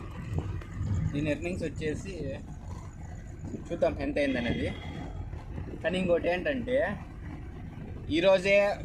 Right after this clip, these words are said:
ఫుడ్ గురించి మాట్లాడినా, అంటే మేల్కొండే దాని గురించి. ఫుడ్ కూడా ఈరోజే చేతికి వచ్చింది. చాలా విచిత్రం కదా. నేను మీకు ఫుడ్ తినకూడదు, సరిగ్గా తక్కువ తినండి అని చెప్తే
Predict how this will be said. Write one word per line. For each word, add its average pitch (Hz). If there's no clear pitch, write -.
ఫుడ్ 175
గురించి 190
మాట్లాడినా, 143
అంటే 151
మేల్కొండే 147
దాని 135
గురించి. 127
ఫుడ్ 165
కూడా 175
ఈరోజే 165
చేతికి 156
వచ్చింది. 120
చాలా 160
విచిత్రం 151
కదా. 123
నేను 175
మీకు 175
ఫుడ్ 175
తినకూడదు, 175
సరిగ్గా 156
తక్కువ 175
తినండి 175
అని 151
చెప్తే 180